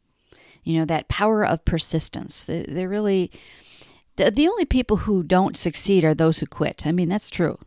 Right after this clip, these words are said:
<laughs> If you keep going, one foot in front of the other, you will get there. You know, starting with a plan. I mean, you gotta have a plan, right? Strategy and having a plan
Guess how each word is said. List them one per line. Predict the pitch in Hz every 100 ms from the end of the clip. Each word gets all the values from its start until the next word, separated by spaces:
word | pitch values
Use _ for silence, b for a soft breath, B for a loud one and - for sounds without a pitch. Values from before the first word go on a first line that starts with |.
| -
<laughs> | -
If | 277 -
you | 247 240 - b
keep | - 294 -
going, | 339 285 262 208
one | 180 254
foot | - -
in | 262
front | 262
of | 269
the | 269 269
other, | 247
you | 180 202
will | 220 214 233
get | 170 202 -
there. | 147 - _ B B B B B B B
You | 262
know, | 269 233 _ _ _ - -
starting | - - 320 311
with | 220
a | 214
plan. | - 151 131 180
I |
mean, | 202
you | 208
gotta | 226 214
have | 202
a | 160
plan, | - 143 -
right? | 185 226
Strategy | - - 233 240 240 240 247
and | -
having | 156 170 185 208
a | 208
plan | - 185 175 175